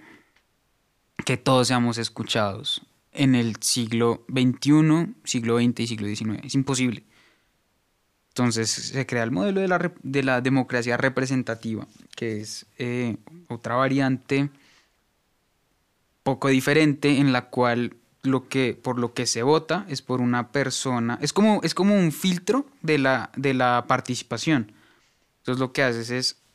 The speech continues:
encuadrar una lista de, de personas que siguen a la política y entre el, entre la masa poblacional, entre esa masa se elige unas personas que van a representar, ahí sí participativamente, como en el ágora griega,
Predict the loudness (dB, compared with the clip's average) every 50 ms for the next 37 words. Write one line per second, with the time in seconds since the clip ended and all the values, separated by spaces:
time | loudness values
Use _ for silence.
0 | _ _ _ _ _ -2 0 0 0 2 2 2 4 4 4 2 0 0 0 -2
1 | -2 0 0 0 0 0 0 0 2 2 2 2 0 -4 -4 -4 -4 -4 -4 -8
2 | _ -4 -4 -4 -2 0 -2 -2 -2 -2 -2 -2 -2 -2 -2 -2 -2 -2 0 0
3 | 2 2 2 2 2 0 2 2 0 -2 -6 -6 -6 -8 -4 -2 0 2 4 4
4 | 4 4 4 4 2 0 0 0 0 0 -2 -2 -2 -2 -2 -2 -2 -2 -2 -2
5 | -2 -2 0 2 4 4 4 2 0 -2 -4 -2 0 -2 0 2 0 0 -2 -2
6 | -2 0 0 0 0 -2 -4 -6 -10 -4 0 0 2 2 0 -2 -2 -4 -2 -2
7 | -2 -2 -2 -2 0 0 2 2 0 0 -2 -4 -4 -4 -4 -4 -4 -4 -4 -4
8 | -6 -6 -6 -4 -4 -4 -4 -6 -6 -6 -4 -2 0 0 0 0 -2 -2 0 0
9 | 0 2 0 0 -2 -2 0 0 0 2 2 0 0 2 2 0 0 0 -2 _
10 | _ _ -6 -2 0 0 0 0 -2 -4 -4 -2 0 -2 -2 0 -4 -4 -4 -4
11 | -6 -4 -4 -4 -4 -2 0 0 2 4 4 4 4 2 2 0 -2 -2 0 0
12 | 2 2 2 2 0 0 0 0 0 0 0 0 0 0 0 -2 -2 -2 -2 -4